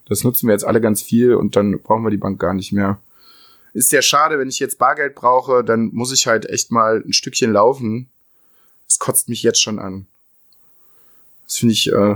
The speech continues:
überhaupt gar nicht gut. Ich finde Bargeld aber generell auch unglaublich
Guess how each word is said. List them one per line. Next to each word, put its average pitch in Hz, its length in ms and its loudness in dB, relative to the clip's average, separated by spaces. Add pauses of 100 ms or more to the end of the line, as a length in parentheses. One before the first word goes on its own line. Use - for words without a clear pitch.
(100)
überhaupt 107 400 0
gar 104 140 2
nicht 104 180 -4
gut. 113 400 -4 (1700)
Ich - 60 -16
finde 123 180 -2
Bargeld 120 380 -4
aber 104 220 -16
generell 107 440 -6
auch 110 200 -8 (320)
unglaublich 110 640 0